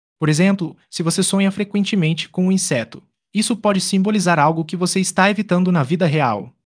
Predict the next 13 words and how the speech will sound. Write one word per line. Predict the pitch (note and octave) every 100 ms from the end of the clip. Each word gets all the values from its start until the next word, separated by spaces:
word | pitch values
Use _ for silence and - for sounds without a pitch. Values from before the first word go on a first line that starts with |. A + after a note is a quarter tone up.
| _
Quando | D#3 F#3
você | F#3+ G#3
começa | - F#3+ E3+ F3
a |
decifrar | E3 F3+ G#3+ E3 D3
esses | D3+ F3+
sonhos, | - F#3+ D3 C3+ - - -
pode | G3 G#3+
transformar | G#3+ G3 - F#3+ E3 E3+
suas | - G3+ F3+
inseguranças | F3+ F#3+ E3+ E3 - D#3
em | F#3+
autoconhecimento. | G3 G#3+ G#3+ G#3 G#3 F#3+ C#3+ G2 -